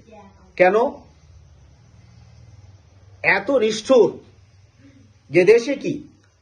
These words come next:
আমরা আর নামাজ পড়ার অধিকার পাবো না? আমাদের কি নামাজের অধিকারকে কেড়ে নেওয়া হবে?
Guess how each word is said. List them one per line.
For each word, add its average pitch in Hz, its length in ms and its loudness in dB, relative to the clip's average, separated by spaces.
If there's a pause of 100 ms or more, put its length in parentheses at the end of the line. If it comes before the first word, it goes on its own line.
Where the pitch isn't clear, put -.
(220)
আমরা 190 260 0 (160)
আর 185 140 0 (280)
নামাজ 175 420 0
পড়ার 196 240 0
অধিকার 175 420 0
পাবো 180 240 0
না? 214 120 -6 (760)
আমাদের 190 340 2
কি 170 120 0
নামাজের 196 480 2
অধিকারকে 190 500 -2
কেড়ে 175 280 -2
নেওয়া 208 240 2
হবে? 202 220 0